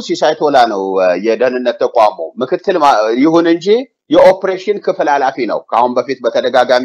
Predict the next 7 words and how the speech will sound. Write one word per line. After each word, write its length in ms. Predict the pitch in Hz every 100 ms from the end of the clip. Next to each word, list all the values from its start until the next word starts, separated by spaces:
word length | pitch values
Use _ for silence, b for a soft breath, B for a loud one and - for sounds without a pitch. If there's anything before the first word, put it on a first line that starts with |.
| 117
ገልጬዋለሁ። 600 | 110 107 - 82 73 71 _ _ _ _
ሲሳይ 300 | 170 170 185 185
ቶላ 240 | 190 170 139
ማለት 360 | 123 117 104 - -
የውስጥ 680 | 139 170 165 147 139 202 - 170
ደህንነት፣ 540 | 170 170 165 156 156 - _ _ 123
የውጭ 380 | 160 180 196